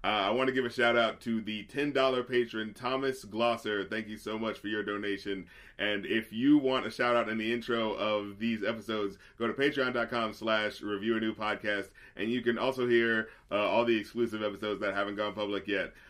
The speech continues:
Uh, but now that I've gotten the advertising, uh, uh, you know, preamble script out of the way, let's talk about Mel Brooks's History of the World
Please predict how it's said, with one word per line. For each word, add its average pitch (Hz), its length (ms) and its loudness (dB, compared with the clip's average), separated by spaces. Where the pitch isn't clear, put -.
Uh, 104 400 4
but 107 300 0
now 131 240 4
that 120 200 0
I've 113 160 2
gotten 113 320 0
the 107 280 -4
advertising, 110 760 -2
uh, 101 380 0
uh, 98 160 0
you 101 100 -6
know, 95 220 -4
preamble 107 420 0
script 101 260 -6
out 104 120 0
of 95 80 -4
the 95 40 -8
way, 107 260 -2
let's 151 260 0
talk 135 400 -2
about 107 400 -2
Mel 127 200 2
Brooks's 113 440 -2
History 143 380 0
of 117 80 2
the 113 80 0
World 120 340 2